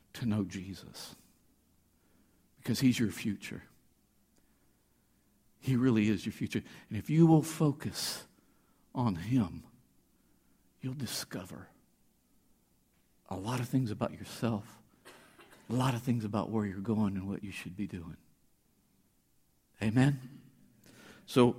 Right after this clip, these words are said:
we need to, to learn some things. We need to, to relearn some things. And to relearn some things means that we need to,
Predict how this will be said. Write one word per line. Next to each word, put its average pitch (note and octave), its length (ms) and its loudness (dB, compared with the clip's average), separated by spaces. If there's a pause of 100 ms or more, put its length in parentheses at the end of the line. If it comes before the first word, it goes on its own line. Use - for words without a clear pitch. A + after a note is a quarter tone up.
we B2+ 140 2
need B2+ 220 6
to, G#2+ 340 6
to A2 100 0
learn C3+ 240 6
some D3+ 160 4
things. D3+ 220 4
We E3 100 6
need E3+ 200 8
to, A#2+ 220 8 (440)
to B2+ 120 8
relearn C3+ 760 12 (260)
some A2+ 320 2
things. E2+ 640 -2 (880)
And C3 160 8
to C3 120 8
relearn D3 500 10
some B2 260 2
things B2 400 6 (440)
means C3+ 560 6 (120)
that B2+ 260 6
we C3+ 240 4
need B2+ 400 6
to, A2+ 560 6